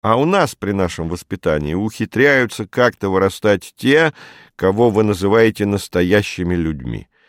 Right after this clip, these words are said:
Может быть, в процентном отношении мещан у вас и меньше, чем у нас.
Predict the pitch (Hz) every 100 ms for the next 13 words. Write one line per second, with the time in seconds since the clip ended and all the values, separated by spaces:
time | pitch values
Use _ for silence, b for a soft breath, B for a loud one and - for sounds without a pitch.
0 | _ _ _ _ 151 135 110 - - -
1 | 82 - 98 87 - 78 76 80 78 87
2 | 85 80 80 82 - 95 85 78 80 78
3 | - 76 117 185 98 - 71 - - 71
4 | 69 76 71 - -